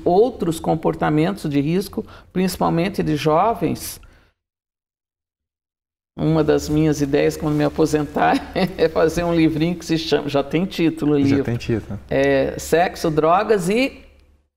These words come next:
Speaker 1: tira o rock and roll e coloca trânsito.
Speaker 2: Trânsito.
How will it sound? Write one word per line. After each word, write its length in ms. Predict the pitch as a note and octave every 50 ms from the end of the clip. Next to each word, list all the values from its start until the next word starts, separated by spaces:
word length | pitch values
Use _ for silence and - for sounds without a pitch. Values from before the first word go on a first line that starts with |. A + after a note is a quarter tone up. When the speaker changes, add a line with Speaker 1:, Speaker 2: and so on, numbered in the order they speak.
| _ _ _ _ _ -
Speaker 1:
tira 320 | - - G#3 G#3+ A3 G#3+
o 40 | G3+
rock 280 | E3+ F3 F3+ F3 - E3+
and 80 | E3
roll 240 | D3+ D3+ E3 F3+ F#3
e 60 | F#3
coloca 400 | F3+ - F3 E3 E3 E3+ E3 F#3
trânsito. 480 | F3 - E3+ D#3 D3+ D3+ D3 C#3 - - G#2
Speaker 2:
Trânsito. 480 | G2+ G2+ G2+ G2+ G2 G2 - - G2